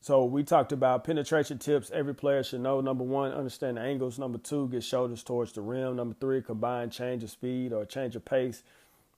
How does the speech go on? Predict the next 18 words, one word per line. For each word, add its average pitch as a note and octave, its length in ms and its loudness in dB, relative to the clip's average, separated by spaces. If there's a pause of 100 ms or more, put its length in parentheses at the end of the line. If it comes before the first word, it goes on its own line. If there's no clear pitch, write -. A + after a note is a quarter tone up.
(140)
with D3+ 420 4 (100)
change D3 360 -2
of B2 100 -2
direction. B2+ 640 0 (480)
Uh, A#2+ 100 0
number A#2 220 -2
four, D3 320 4
you B2 180 2
have D3+ 280 2
to C#3 80 2
have C3 240 2
good A#2 180 -4
footwork. A#2 540 -2 (100)
And B2 100 -8
number A#2 220 -4
pli-, C3+ 480 0 (100)
number B2+ 240 -2
five, B2+ 560 0